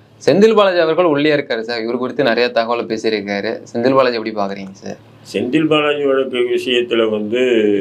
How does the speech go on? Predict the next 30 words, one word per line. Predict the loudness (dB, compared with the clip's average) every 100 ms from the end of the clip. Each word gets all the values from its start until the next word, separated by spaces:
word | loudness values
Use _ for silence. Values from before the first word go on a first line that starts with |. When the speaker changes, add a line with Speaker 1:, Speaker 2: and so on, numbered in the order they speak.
| 0
Speaker 2:
மத்திய | -2 0 0 2
அரசு | 0 -4 -10
தான் | -10
முடிவு | -8 -10 -10
பண்ணும். | -4 -2
ஏன்னா | 0 0
அமலாக்கத்துறை | 2 2 0 -8 -4 -2 -4 -6
மத்திய | -6 -2 0 -2
அரசினுடைய | -4 -10 -6 -4
கட்டுப்பாட்டுல | -4 -4 -4 -4 -2 -8
இருக்கு. | -8 -12 -14 -14 -20 -20 -20 -20 -20 -6
செந்தில் | -2 2 2 2
பாலாஜி | 0 0 -2 -6 -6 -6 -6 -2
கைது | 0 0 -4
செய்யப்பட்ட | 0 0 -2 -2 -2
நேரத்தில் | 2 2 0 -2 -4
கைது | -2 -2 -2
செய்யப்பட்ட | -2 0 -2 -4 0 0 0 -4 -2
கே-, | 0 2 0
அரவிந்த் | 0 0 -4 -4
கெஜ்ரிவால், | -4 -4 -2 -2 -2 -4 -6 -6
அப்புறம் | -8 -6 -8
வந்து | -8 -4 -4 -4 -8 -20 -20 -6
முன்னாள் | -2 0 0 0 -2 -2
தெலுங்கானா | -2 -2 -4 -6
மாநிலத்தினுடைய | -6 -8 -8 -10 -10 -6 -4
ரா-, | -4 -4
சந்திரசேகர் | -4 -4 -2 -2 0
ராவுடைய | 0 -2 -4 -8 -6
மகள் | -2 -2 -2